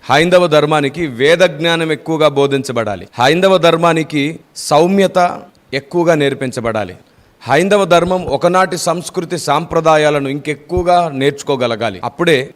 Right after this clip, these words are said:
అందరి హృదయములోని కాఠిన్యం తొలగిపోయి ఖచ్చితత్వం ఏర్పడుతుంది. చిట్ట చివరికి రక్షణ పురుషుడు, దర్శన పురుషుడు,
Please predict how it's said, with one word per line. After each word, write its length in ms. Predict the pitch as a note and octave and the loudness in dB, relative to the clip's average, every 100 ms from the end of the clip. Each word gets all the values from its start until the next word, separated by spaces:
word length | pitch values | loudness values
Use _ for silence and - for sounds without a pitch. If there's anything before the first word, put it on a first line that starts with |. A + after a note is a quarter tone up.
| _ - | _ -6
అందరి 300 | C3+ E3+ F#3+ | 0 2 2
హృదయములోని 680 | E3 D#3+ E3+ F3+ E3+ F3 E3 | 0 0 0 2 0 -2 -4
కాఠిన్యం 600 | - C#3+ D#3 E3 D#3+ D#3 | -2 0 0 0 -4 -4
తొలగిపోయి 680 | C#3 C#3 C#3 C#3 C3 G#2 - _ - | -4 -4 -4 -4 -4 -4 -10 _ -6
ఖచ్చితత్వం 640 | C#3 F3+ F#3 E3+ F3 E3 | -4 -4 -2 -2 -2 -2
ఏర్పడుతుంది. 720 | D3+ D3 D3 C#3+ C#3 C3 E3+ - _ _ _ - | -2 -2 -4 -4 -6 -6 -8 -12 _ _ _ -8
చిట్ట 300 | C#3 F3+ E3 | -2 -2 0
చివరికి 540 | D#3+ C#3+ C#3 A#2 G2 - _ _ _ _ - | 0 0 0 -4 -6 -10 _ _ _ _ -6
రక్షణ 340 | C3 - F#3 | -4 -2 -2
పురుషుడు, 540 | E3 E3+ E3 D#3+ E3 D#3+ | 0 -2 -2 -2 -2 2
దర్శన 400 | C#3+ D3 E3 D#3+ | 2 2 0 -4
పురుషుడు, 580 | D3 D3 D3 C#3 B2 | -4 -6 -4 -4 -4